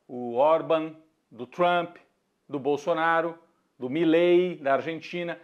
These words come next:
É uma frente de extrema-direita atuando, e no caso aqui atuando pra enfraquecer o governo do Brasil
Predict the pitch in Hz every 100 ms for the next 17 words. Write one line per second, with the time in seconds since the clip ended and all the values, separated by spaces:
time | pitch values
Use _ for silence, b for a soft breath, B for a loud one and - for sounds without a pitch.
0 | _ 147 208 240 - 208 226 277 - 190
1 | 151 135 - 147 139 123 120 151 160 214
2 | 214 _ 180 - 226 175 180 196 _ _
3 | _ _ _ _ - 147 151 151 151 143
4 | 180 180 185 160 180 185 202 196 190 170
5 | 135 107 92 - 123 139 151 170 139 156
6 | 143 147 123 214 202 208 185 123 180 180